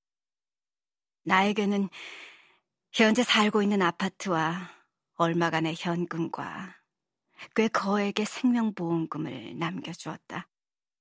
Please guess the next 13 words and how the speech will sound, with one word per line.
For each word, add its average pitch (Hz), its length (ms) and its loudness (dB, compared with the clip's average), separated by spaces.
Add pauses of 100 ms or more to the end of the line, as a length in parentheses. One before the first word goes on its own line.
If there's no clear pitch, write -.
(1300)
그이가 165 380 -4
하고 175 280 -2
간 160 260 0
일 143 140 -4
중 - 200 -10 (800)
그거 214 300 2
하나는 220 640 2
올바른 190 500 0
처사였다고 - 720 -8
생각한다. - 800 -10 (2250)
현금을 202 720 2
은행에 190 360 2
넣어놓고 180 800 -2